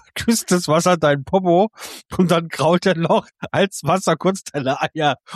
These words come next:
und dann ist natürlich ganz schön wieder, oh Gott, oh Gott, jetzt hat dieses Wasser dich berührt.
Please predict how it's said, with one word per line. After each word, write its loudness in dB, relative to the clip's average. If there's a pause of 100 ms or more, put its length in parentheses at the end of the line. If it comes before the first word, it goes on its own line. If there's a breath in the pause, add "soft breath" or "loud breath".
(100 loud breath)
und 0
dann 0
ist 0
natürlich -2
ganz -4
schön 2
wieder, 0 (320 loud breath)
oh 0
Gott, 0 (120)
oh 0
Gott, 2 (460 loud breath)
jetzt -8
hat 0
dieses -2
Wasser 0
dich -8
berührt. -4